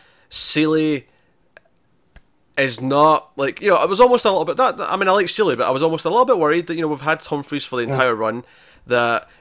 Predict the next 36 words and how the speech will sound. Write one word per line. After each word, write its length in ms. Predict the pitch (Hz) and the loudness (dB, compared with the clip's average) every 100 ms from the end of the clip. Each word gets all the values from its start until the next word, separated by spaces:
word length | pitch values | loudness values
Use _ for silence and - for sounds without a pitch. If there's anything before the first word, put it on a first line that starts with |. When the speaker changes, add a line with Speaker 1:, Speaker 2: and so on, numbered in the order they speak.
| - | -4
Speaker 1:
oh, 140 | 180 | -2
maybe 260 | 190 202 190 | 0 0 0
the 100 | 175 | -2
voices 380 | 151 151 143 | -2 -2 -4
of 80 | 139 | -10
Jessica 380 | - 131 - - | -4 -4 -6 -12
and 100 | 117 | -10
Simon 440 | - 117 113 113 | -2 -2 -2 -4
might, 220 | 113 117 - | -4 -6 -4
you 80 | |
know, 60 | 160 | -6
feel 200 | - 131 | -4 -6
a 20 | |
little 140 | 117 113 | -4 -4
bit 180 | 107 | -6
different 400 | 147 143 - 107 - | -8 -8 -10 -10 -6
or 300 | 104 104 - | -4 -4 -2
anything 280 | 127 120 107 | -4 -4 -6
like 60 | |
that. 280 | 113 110 95 _ _ _ | -4 -4 -6 _ _ _
No, 220 | 135 110 | -2 0
this 220 | 113 175 | 2 0
is 140 | 185 143 | 0 0
Jessica. 520 | 151 131 120 - 98 | 0 0 -4 -6 -8
Jessica 420 | - 175 185 175 | 0 0 0 -4
feels 280 | 165 170 151 | -2 0 0
the 80 | 143 | 0
most 240 | 147 156 | -2 -2
Jessica 360 | - 143 127 147 | 0 0 0 -2
Speaker 2:
Yeah. 60 | 160 | -2
Speaker 1:
she's 180 | 120 | 0
ever 180 | 127 117 | -2 -2
been. 320 | 98 110 95 - _ | -4 -6 -6 -14 _
<laughs> 160 | 156 - | -6 0
And, 220 | 135 117 - - - - | 0 0 -12 -20 -20 -12
uh, 340 | - 110 110 | -4 -2 -2